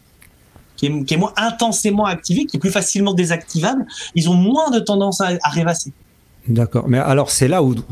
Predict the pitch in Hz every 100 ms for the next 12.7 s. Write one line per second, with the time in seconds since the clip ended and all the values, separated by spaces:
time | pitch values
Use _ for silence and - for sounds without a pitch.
0 | - 110 123 131 - 156 131 120 110 117
1 | 95 90 98 95 - 82 90 80 85 87
2 | 85 104 90 80 85 87 92 87 92 117
3 | 185 208 - - - - - - 151 147
4 | 185 247 - 170 143 139 262 240 220 233
5 | 220 220 185 190 180 175 262 269 - _
6 | _ _ _ - 160 147 139 180 247 160
7 | 160 156 175 139 143 135 123 85 - _
8 | - - - 151 220 277 196 190 170 175
9 | 175 208 - 190 - 165 147 156 139 143
10 | 151 160 170 165 165 233 190 190 208 175
11 | 175 220 208 226 196 185 202 190 170 180
12 | 175 240 139 151 160 113